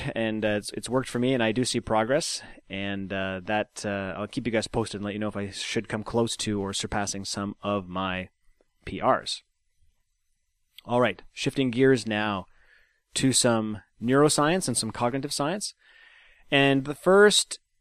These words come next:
the first article that I'd like to address is, um, two subjects that I'm very,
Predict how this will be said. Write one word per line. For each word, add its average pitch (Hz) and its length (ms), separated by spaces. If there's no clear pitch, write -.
the 135 120
first 202 420
article 123 640
that 110 300
I'd 107 100
like 113 200
to 101 440
address 120 540
is, 104 580
um, 98 420
two 214 100
subjects 120 480
that 113 120
I'm 107 100
very, 117 320